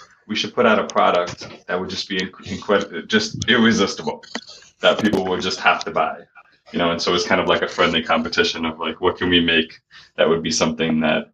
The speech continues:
that would make people wanna break Gruya? Um, so that was really just a joke,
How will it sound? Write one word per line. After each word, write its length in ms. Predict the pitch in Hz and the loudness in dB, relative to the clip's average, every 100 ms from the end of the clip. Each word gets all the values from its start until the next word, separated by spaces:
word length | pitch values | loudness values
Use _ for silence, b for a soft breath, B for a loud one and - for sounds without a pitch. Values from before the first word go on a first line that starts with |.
| - | -4
that 180 | 90 85 | 0 0
would 140 | 90 | 0
make 240 | 85 85 - | 2 0 0
people 220 | 85 82 | -2 0
wanna 240 | 80 80 | 0 -2
break 240 | 80 78 78 | 0 -2 -2
Gruya? 420 | 85 82 76 - - _ B B B _ | -4 -2 -2 -6 -12 _ B B B _
Um, 500 | - - - - - - _ b | -4 -2 -2 -4 -6 -10 _ b
so 180 | b 135 | b 4
that 120 | 147 151 | 6 6
was 140 | 139 | 6
really 240 | 147 135 | 6 6
just 200 | 110 113 98 | 4 2 0
a 40 | |
joke, 360 | 82 90 78 | 0 0 -2